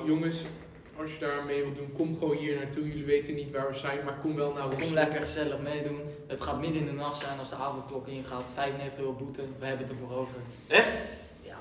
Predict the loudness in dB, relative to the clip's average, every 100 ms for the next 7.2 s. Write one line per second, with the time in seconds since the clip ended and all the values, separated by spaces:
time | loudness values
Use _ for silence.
0 | -12 -10 -4 -2 0 0 2 4 6 8
1 | 8 8 6 4 6 6 6 2 2 0
2 | 0 4 4 4 0 0 0 0 0 0
3 | 0 -2 -4 -6 -10 -4 -4 -4 -8 -6
4 | -6 -6 -6 -6 -8 -12 -14 -4 4 6
5 | 6 4 4 4 4 4 -2 -2 -2 0
6 | 0 0 -2 -4 -4 -8 -10 -14 -6 6
7 | 6